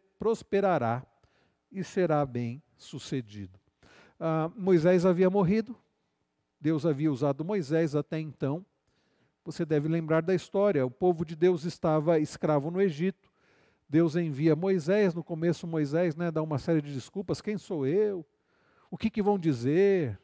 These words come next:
Né? "Ah, manda qualquer um, menos eu, sou pesado de boca." Mas em cada argumento de Moisés, e Moisés não estava errado, ele não era ninguém mesmo, ele era pesado de língua, ele tinha dificuldade para falar,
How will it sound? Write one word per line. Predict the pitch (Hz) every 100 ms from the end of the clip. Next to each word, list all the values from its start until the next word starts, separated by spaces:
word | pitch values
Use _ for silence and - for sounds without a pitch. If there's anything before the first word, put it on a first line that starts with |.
| _
Né? | - 196 220
"Ah, | 185 247 254
manda | 202 240 214
qualquer | 208 196 185 175
um, | 233
menos | 196 208 135
eu, | 131 214
sou | 190 220
pesado | - 175 170 196 160
de | 139 143
boca." | 113 120 190 214 - 107 - _ _ _ _ _ _ _ _ _ _ _
Mas | 180 214 196
em | 240 214 -
cada | 254 277 269 269
argumento | 254 220 240 208 226 240 214
de | 220
Moisés, | 220 202 156 175 202 190
e |
Moisés | 254 254 320 285
não |
estava | 220 - 165
errado, | 147 123 107 98 - _ _ _ _ -
ele | 311
não | 285 220
era | 185 180
ninguém | 202 240 277
mesmo, | 233 220 240 139 104 - _ -
ele | 262
era | 262 233
pesado | 220 175 156 160 160
de | 147 170
língua, | 165 202 254 185 143
ele | 151 202
tinha | - 226
dificuldade | 214 202 214 208 190 196
para | 190 190
falar, | - 190 147 156 208